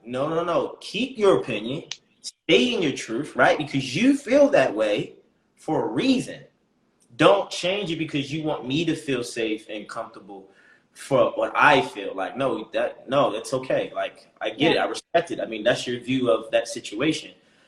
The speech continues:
Speaker 1: And I think it might come from, um, and I could be wrong, but I think innately women are just very nurturing and nurturers, and, like, they, they, they get birth, right? So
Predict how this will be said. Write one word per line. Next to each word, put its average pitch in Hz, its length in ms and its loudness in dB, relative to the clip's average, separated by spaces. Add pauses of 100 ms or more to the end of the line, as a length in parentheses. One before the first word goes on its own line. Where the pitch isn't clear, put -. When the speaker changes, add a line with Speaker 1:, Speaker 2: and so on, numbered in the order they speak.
(140)
Speaker 1:
And 147 100 6
I 156 100 8
think 214 280 -4
it 190 80 -2
might 151 300 -2
come 139 340 -4
from, 123 400 -4 (540)
um, 123 200 0
and 123 80 -2
I 147 60 0
could - 160 -6
be 180 80 -4
wrong, 131 480 2 (560)
but - 300 4
I 127 60 -2
think 139 340 -4 (320)
innately 131 580 2
women 143 260 0
are 123 100 -2
just 110 360 -8
very 113 360 0
nurturing 117 580 -4
and 113 120 -6
nurturers, 113 640 -4
and, 95 120 -10
like, 95 240 -8
they, 101 100 -20 (180)
they, 104 240 -14
they 104 200 -10 (120)
get 113 240 -8
birth, 131 400 4
right? 123 380 2
So 123 480 0